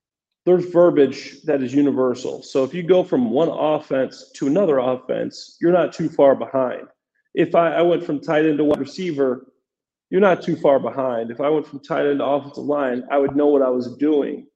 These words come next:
And even if switching teams, universal verbiage. When you go to defense,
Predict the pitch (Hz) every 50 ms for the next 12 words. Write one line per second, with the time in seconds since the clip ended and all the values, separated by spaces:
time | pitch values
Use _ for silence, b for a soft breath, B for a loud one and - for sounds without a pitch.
0 | _ _ _ _ _ _ _ _ _ - - 127 135 131 151 160 156 147 147 151
1 | 143 120 - - - - 175 - - 147 131 127 - 160 160 156 139 123 110 -
2 | - 156 180 208 196 170 139 156 170 160 - - 135 120 135 143 139 131 123 110
3 | 85 - - 151 190 226 226 233 190 156 135 113 - - 180 220 220 - - 135
4 | 117 113 107 104 - - - - _ _ _